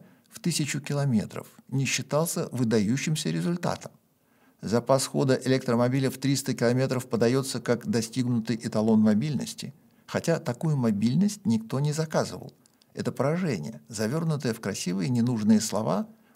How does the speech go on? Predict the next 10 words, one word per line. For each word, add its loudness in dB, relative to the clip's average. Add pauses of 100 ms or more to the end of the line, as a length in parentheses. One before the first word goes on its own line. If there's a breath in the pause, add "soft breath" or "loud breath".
можно 0
праздновать 0
под -4
видом -2
достижения. -6 (360)
Чтобы -2
никто -2
внезапно -2
не 0
очнулся -2